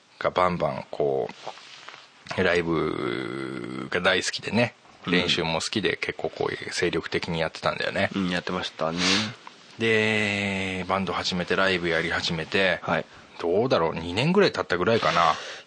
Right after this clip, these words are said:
Speaker 2: いやー、ちょっとその時期はもう覚えてないんだけど、
Speaker 1: その頃に、
Speaker 2: うん。
Speaker 1: あの、なんか手紙かなんかが来たんじゃねえかな。
Speaker 2: あー、そうだったかな。
Speaker 1: それで、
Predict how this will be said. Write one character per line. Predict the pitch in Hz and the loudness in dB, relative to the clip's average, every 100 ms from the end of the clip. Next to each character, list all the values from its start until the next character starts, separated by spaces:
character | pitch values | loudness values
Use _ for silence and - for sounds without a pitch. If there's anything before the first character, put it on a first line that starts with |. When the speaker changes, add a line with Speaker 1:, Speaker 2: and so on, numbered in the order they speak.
| - | -2
Speaker 2:
い | |
や | - | 0
ー、 | - - | 0 -2
ち | - | -6
ょ | |
っ | |
と | - | -6
そ | 87 - - | -4 -4 -4
の | 85 82 | -8 -6
時 | - 104 | -6 -6
期 | - 127 | -6 -2
は | 98 | -2
も | 87 85 | -2 -4
う | 87 | -2
覚 | 110 120 | 0 0
え | |
て | 95 | 0
な | 92 101 | -2 -2
い | 98 | -2
ん | |
だ | 90 82 | -4 -6
け | 69 | -6
ど、 | 95 98 92 78 76 - - - - | -2 -2 0 -4 -8 -12 -20 -20 -14
Speaker 1:
そ | - | -4
の | 90 | -2
頃 | 90 95 90 | 2 0 0
に、 | 90 120 113 80 - - | 0 2 2 0 -8 -10
Speaker 2:
う | 101 | -6
ん。 | 87 82 76 - - - | -6 -6 -12 -20 -12 -2
Speaker 1:
あ | 80 | 0
の、 | 76 73 - 50 55 | 0 -2 -2 -2 -2
な | 107 | -2
ん | |
か | 139 | -2
手 | - 139 | -2 2
紙 | 196 247 | 4 4
か | 247 240 | 4 4
な | 247 | 8
ん | 214 | 8
か | - 85 | 6 2
が | 85 | 2
来 | - | 0
た | - 85 | 0 0
ん | |
じ | 78 | 0
ゃ | - | -4
ね | - - | -4 -4
え | |
か | - | -4
な。 | - - - - | -4 -6 -4 0
Speaker 2:
あ | 85 80 147 | 2 2 -2
ー、 | |
そ | - 151 160 | -2 -2 -2
う | 139 | -2
だ | |
っ | 87 | -4
た | - | -6
か | 85 82 | -4 -2
な。 | 92 95 95 92 87 - - _ | -2 0 0 2 0 -4 -18 _
Speaker 1:
そ | - 92 | -6 -2
れ | 85 85 | 0 0
で、 | 117 127 104 - | 2 4 2 0